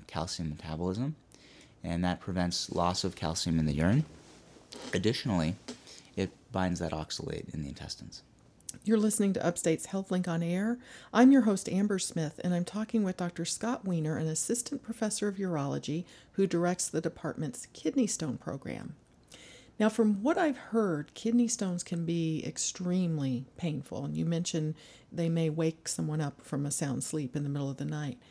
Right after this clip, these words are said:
Speaker 2: Um, is that pain a signal that it's an emergency and you need to get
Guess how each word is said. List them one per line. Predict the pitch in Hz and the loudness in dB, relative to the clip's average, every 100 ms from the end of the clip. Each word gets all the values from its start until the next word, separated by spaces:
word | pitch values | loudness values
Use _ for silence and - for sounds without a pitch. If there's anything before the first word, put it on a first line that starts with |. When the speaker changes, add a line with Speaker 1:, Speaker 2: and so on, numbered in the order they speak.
| - - - - - | -20 -20 -20 -14 -2
Speaker 2:
Um, | 165 151 127 | 0 0 0
is | 185 170 | 0 4
that | 233 254 - | 4 2 -2
pain | - 214 226 226 - - | 0 4 6 4 0 -6
a | 175 | -4
signal | - 190 202 208 | 0 0 0 0
that | 185 | 0
it's | 175 170 - | -2 -2 -4
an | - 165 | -2 0
emergency | 160 165 196 190 214 | 2 0 -2 -2 0
and | 214 | 2
you | 170 | 2
need | 165 165 | 0 -2
to | 165 | -4
get | 170 | -6